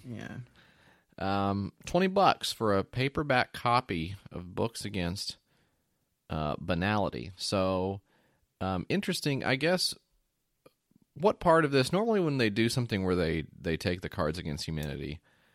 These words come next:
Speaker 2: name structure, is they sort of just, like, rip off the idea wholesale. But in this case, this is just ripping off, like, a tweet format or, like, a, a meme format.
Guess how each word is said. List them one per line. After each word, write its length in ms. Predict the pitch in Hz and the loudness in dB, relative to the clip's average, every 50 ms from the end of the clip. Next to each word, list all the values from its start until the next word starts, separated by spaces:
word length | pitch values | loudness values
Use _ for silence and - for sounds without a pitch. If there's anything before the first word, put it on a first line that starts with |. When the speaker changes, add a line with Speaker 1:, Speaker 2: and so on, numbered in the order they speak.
| _ _ _ _ - | _ _ _ _ -8
Speaker 2:
name 300 | 82 85 82 82 85 82 | -4 -2 -2 0 -2 -2
structure, 600 | - - - 78 69 69 - - - 64 65 - - | -4 -4 -2 -2 -2 -2 -4 -4 -6 -4 -4 -4 -4
is 220 | - 64 67 62 | -6 -6 -6 -6
they 200 | - - 71 - | -4 -4 -4 -2
sort 260 | - - - 143 175 180 | -2 -2 -2 0 0 0
of 160 | 123 92 80 | 0 -2 -2
just, 240 | 85 90 82 - - | -4 -4 -2 -2 -2
like, 160 | 78 67 - - | -2 -2 -2 -2
rip 220 | 82 85 82 - 90 | -4 -4 -2 0 2
off 240 | 85 76 73 - - | 2 2 2 0 -2
the 140 | 76 73 73 | -4 -2 -2
idea 360 | 69 76 - 80 80 71 62 | -2 -2 -2 -2 -2 -2 -2
wholesale. 640 | - - 101 104 113 - - 135 139 143 151 160 - _ _ _ _ _ _ _ _ _ _ _ _ _ _ _ - | -2 -2 0 0 0 0 0 0 2 2 0 -2 -4 _ _ _ _ _ _ _ _ _ _ _ _ _ _ _ 0
But 100 | - 131 | 4 6
in 80 | 139 156 | 6 6
this 180 | 208 285 - | 6 4 2
case, 560 | - - 123 95 92 95 98 - - - - - _ - | 2 2 2 2 4 2 0 -2 -4 -8 -10 -12 _ -16
this 280 | - 104 139 165 - | -12 -8 -6 -6 -6
is 60 | 208 | -4
just 200 | 170 139 123 120 | -2 -2 -2 0
ripping 300 | 113 113 113 110 120 113 | 2 2 2 2 2 0
off, 180 | 107 104 104 - | 2 0 0 0
like, 160 | 113 101 - | 0 -2 0
a 60 | 95 | -2
tweet 380 | 85 - - - 214 233 - - | -4 -4 -6 -8 -8 -8 -8 -10
format 500 | - - 92 73 65 71 65 52 50 50 | -8 -4 -4 -4 -2 -4 -4 -6 -6 -6
or, 100 | 69 69 | -6 -4
like, 240 | 67 67 71 71 - | -4 -4 -6 -6 -8
a, 240 | - 65 - - - - - | -8 -10 -10 -12 -12 -12 -10
a 100 | - 85 82 | -8 -6 -6
meme 480 | 85 95 117 135 147 143 110 82 73 - | -4 -4 -4 -2 -2 -2 -2 -4 -6 -8
format. 540 | - - 73 65 65 69 69 58 58 58 | -8 -8 -8 -6 -6 -8 -8 -10 -10 -12